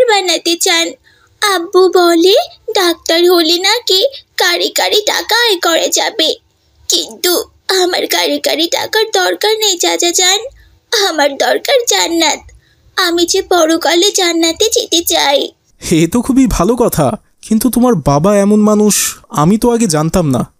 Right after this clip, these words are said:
Speaker 2: কে বলেছে মাদ্রাসায় পড়াশোনা করলে ভাত পায় না? মাদ্রাসায় যারা পড়াশোনা করছেন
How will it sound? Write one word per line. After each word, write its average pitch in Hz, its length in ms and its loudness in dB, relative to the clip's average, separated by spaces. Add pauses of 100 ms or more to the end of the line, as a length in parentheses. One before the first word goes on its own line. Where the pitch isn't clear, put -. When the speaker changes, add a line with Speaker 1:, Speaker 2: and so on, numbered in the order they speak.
(120)
Speaker 2:
কে 277 160 2
বলেছে 233 360 2
মাদ্রাসায় 180 440 2
পড়াশোনা 165 440 2
করলে 190 200 2
ভাত 139 280 0
পায় 165 140 2
না? 196 180 0 (180)
মাদ্রাসায় 135 540 2
যারা 214 160 2
পড়াশোনা 202 460 2
করছেন 220 420 0